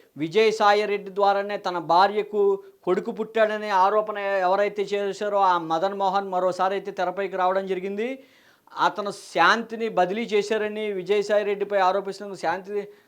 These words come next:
తన శాంతిని, భార్యను బదిలీ చేశారని, అదేవిధంగా తన భార్యను లోబరుచుకుని పదిహేను వందల రూపాయల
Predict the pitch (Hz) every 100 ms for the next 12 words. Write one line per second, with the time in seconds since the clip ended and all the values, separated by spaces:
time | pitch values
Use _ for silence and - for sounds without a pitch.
0 | _ 160 165 165 165 170 190 214 185 160
1 | 190 214 202 190 170 196 208 202 196 208
2 | 202 202 202 175 196 208 202 202 190 175
3 | 165 151 180 208 208 190 196 202 - 208
4 | 202 185 175 180 180 180 175 175 180 196
5 | 196